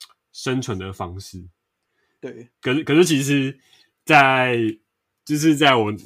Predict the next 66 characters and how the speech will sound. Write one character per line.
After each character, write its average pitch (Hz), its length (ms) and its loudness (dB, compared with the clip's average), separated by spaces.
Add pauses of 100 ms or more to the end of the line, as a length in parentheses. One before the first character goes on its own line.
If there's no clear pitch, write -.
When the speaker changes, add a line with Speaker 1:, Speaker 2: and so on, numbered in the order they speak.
Speaker 1:
拿 110 140 -2
到 120 200 -2
那 123 120 -4
个 107 160 -6
转 107 220 -4
折， 113 160 -4 (120)
折 139 200 -2
返 151 160 4
点 147 140 0
的 110 120 -2
一 120 40 -4
开 117 220 -6
头， 101 200 -12
其 - 340 -14
实 127 240 -4 (200)
宫 143 160 -4
崎 135 80 -4
骏 135 260 -6 (200)
他 143 140 0
写 127 160 -6
的 101 80 -6
主 104 160 -10
旨， 104 120 -10
他 113 160 -6
自 123 100 -10
己 113 80 -6
写 98 160 -12
到 98 180 -10
说， 98 200 -12
他 120 100 -8
其 117 180 -10
实 107 220 -10 (320)
只 110 160 -14
是 127 100 -6
想 131 140 -4
要 104 140 -4
写 104 200 -8
的 90 140 -12
一 92 120 -14
个， 95 300 -12 (520)
就 107 80 -10
是 104 160 -10
少 135 260 0
年 104 160 -4
跟 113 100 -4
少 147 400 -2
女 107 220 -4 (500)
的 110 360 -6
爱 156 120 8
情 104 240 -4
故 113 200 -6
事 107 240 -10
的。 92 200 -18 (680)
Speaker 2:
嗯 143 140 -12
哼。 131 320 -14
Speaker 1:
对， 107 260 -6
那， 139 380 0
那 160 100 2
这 175 80 2
又 180 120 6
让 180 160 8
我 127 80 4
想 120 140 0
到 131 160 0
就 135 100 -4
是 127 400 -6